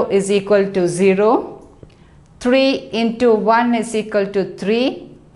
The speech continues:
Three into two is equal to six. അതായത് മൂന്ന് into പൂജ്യം സമം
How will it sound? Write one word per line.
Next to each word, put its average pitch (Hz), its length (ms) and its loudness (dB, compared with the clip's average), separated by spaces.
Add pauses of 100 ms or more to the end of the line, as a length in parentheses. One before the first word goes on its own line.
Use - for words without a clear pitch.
(560)
Three 269 280 2 (260)
into 240 260 -2 (360)
two 277 140 4 (200)
is - 80 -6 (160)
equal 220 280 0 (140)
to 302 60 2 (360)
six. 208 180 0 (720)
അതായത് 190 420 2 (600)
മൂന്ന് 254 380 4 (220)
into 220 280 0 (140)
പൂജ്യം 226 440 0 (140)
സമം 208 320 -2